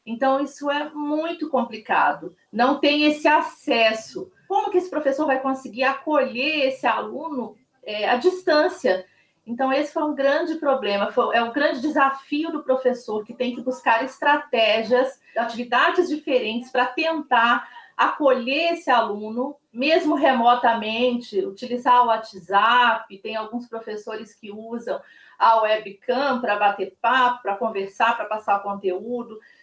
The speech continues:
No momento de aula, para quê? Para tentar dar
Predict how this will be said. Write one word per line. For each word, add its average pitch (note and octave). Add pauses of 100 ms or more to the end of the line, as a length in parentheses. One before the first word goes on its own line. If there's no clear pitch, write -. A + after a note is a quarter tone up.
(440)
No C4+
momento C4+
de G#3
aula, B3+ (400)
para C4
quê? G3+ (120)
Para A#3+
tentar B3+
dar A3+